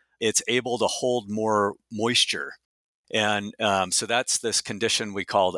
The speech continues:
uh, atmospheric water demand or vapor pressure deficit. So it's how dry that atmosphere is and basically how much moisture it sucks out of the ecosystem. And so I like to think of the atmosphere as kind of a giant sponge,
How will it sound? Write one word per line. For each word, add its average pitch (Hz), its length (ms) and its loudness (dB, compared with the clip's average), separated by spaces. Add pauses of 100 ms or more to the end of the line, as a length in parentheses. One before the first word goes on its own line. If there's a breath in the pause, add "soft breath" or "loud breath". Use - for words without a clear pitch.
uh, 90 360 2
atmospheric 110 680 -2
water 104 420 0
demand 120 600 -4 (380)
or 101 300 2 (200)
vapor 123 320 -4
pressure 117 360 -2
deficit. 85 560 -2
So 101 140 -2
it's - 120 -2
how 113 180 2
dry 110 420 0
that 98 240 0
atmosphere 104 560 -4
is 92 200 -2
and 90 120 -8
basically 110 440 0
how 104 120 0
much 107 240 -4
moisture 101 560 0
it 85 140 -4
sucks - 500 2
out 95 160 2
of 90 80 -4
the 90 120 -6
ecosystem. - 720 -2 (480)
And 101 120 -2
so 107 220 2
I 107 160 4
like 131 200 0
to 131 80 -8
think 135 200 -8
of 113 80 -2
the 107 120 0
atmosphere 113 560 -2
as 92 120 0
kind 113 200 -2
of 92 80 -4
a 95 80 -4
giant 104 440 -4
sponge, 92 720 -2